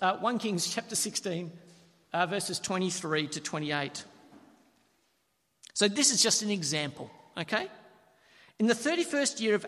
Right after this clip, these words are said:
Asa, king of Judah, Omri became king of Israel, and he reigned twelve years, six of them in Tisra, uh, Tirzah. He brought the hill of Samaria from Shema for two talents of silver and built a city on the hill,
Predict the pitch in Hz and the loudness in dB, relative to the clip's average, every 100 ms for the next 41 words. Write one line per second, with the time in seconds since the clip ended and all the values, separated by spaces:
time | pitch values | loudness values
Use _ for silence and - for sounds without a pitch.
0 | - 240 - 160 123 - - - 240 240 | -4 2 4 2 0 -8 -8 0 0 0
1 | - 165 139 131 180 - - - _ - | -2 -2 0 -2 -6 -16 -20 -20 _ 0
2 | 262 311 185 135 160 - - 190 196 175 | 2 2 2 0 -2 -4 -2 0 0 0
3 | 160 175 247 - 175 127 117 - - - | 0 0 0 2 2 0 -6 -14 -20 -20
4 | - - 208 233 214 247 294 285 - 196 | -8 2 4 4 4 6 6 4 4 4
5 | 202 185 285 262 151 - - - - - | 4 2 0 2 2 0 -4 -8 -20 -4
6 | - 240 - 285 196 160 185 185 294 277 | 0 2 2 0 2 2 2 0 0 0
7 | 165 123 - 175 - 254 220 127 - - | 0 -2 0 0 2 0 -2 -4 -8 -20
8 | - _ _ _ _ - - - - 208 | -20 _ _ _ _ -20 -20 -16 -4 -2
9 | 180 349 285 208 202 208 - 226 302 233 | 2 2 2 4 4 4 2 4 4 4
10 | 143 131 190 180 - 311 285 135 147 - | 4 0 0 0 2 2 2 0 -4 -4
11 | 185 - 302 208 190 208 208 - 151 131 | -2 -2 -2 0 0 0 -2 -2 -2 -2
12 | 151 - - - 147 160 208 220 - 143 | -4 -6 -14 -8 -4 -2 0 0 0 0
13 | 143 147 143 208 139 | -2 -4 -2 0 -2